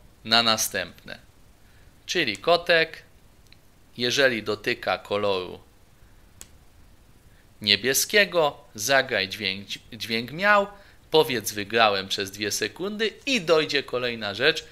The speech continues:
zmień tło. Czyli wygląd, zmień kostium, przepraszam, zmień tło,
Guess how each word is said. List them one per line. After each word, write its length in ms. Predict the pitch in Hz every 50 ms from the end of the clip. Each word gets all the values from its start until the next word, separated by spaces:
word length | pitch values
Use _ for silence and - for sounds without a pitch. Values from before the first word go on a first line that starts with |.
| - - - - -
zmień 500 | 135 131 147 151 147 143 135 135 127 123 - - - - - -
tło. 420 | - 104 95 87 78 71 - - - - - - - - - - - - - - - - - - -
Czyli 300 | - 180 151 - 98 95
wygląd, 680 | 98 143 160 170 160 160 151 151 143 143 143 - - - - - - - - - - - - - - - - - -
zmień 400 | 110 123 143 165 160 143 120 110
kostium, 680 | - 151 147 135 - - - - 135 127 123 123 117 - - - _ _ - - - - - - - - 98 101
przepraszam, 400 | - - 104 107 104 104 95 98
zmień 320 | 101 110 131 127 117 101
tło, 540 | - - 120 127 135 139 139 143 - - -